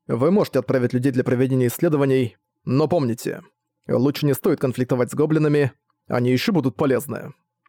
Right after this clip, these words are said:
Вспомнив целую серию ранее произошедших событий, Цзуи пришёл к мнению, что этот мини-мир тесно связан с миром Земли и Диким миром и таит в себе огромное множество тайн. Прежде Цзуи планировал потратить некоторое время на осмотр Дикого мира,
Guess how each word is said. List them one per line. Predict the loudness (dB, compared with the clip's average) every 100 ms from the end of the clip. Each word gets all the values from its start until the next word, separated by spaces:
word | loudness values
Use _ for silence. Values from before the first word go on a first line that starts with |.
| _ _ _ _
Вспомнив | -20 -2 0 2 0
целую | 0 2 4 2
серию | 2 2 2
ранее | 2 2 0
произошедших | 0 0 -2 -4 -4
событий, | -4 0 0 2 0 0 _ _ _ _ -8
Цзуи | 0 2
пришёл | 2 2 0 0
к | 2
мнению, | 2 2 0
что | 0 0
этот | 0 0
мини-мир | 0 2 2 2
тесно | -2 0 -4
связан | 0 0 0
с | 0
миром | 0 0
Земли | 0 0 2 2
и |
Диким | 2 0 0
миром | 2 2 0 -2 -6 _ _
и | -6 0
таит | 2 0
в | -2
себе | 0 0
огромное | 2 0 2 2
множество | 2 0 -2 -2
тайн. | 0 -2 -4 -16 _ _ _ _ _ _ -4
Прежде | 0 2 2
Цзуи | 0 2 2
планировал | 2 0 2 2 0
потратить | -2 -2 0 0
некоторое | 0 0 2 2
время | 2 2
на | 0
осмотр | 0 0 -2 -2
Дикого | -2 0 2
мира, | 2 4 2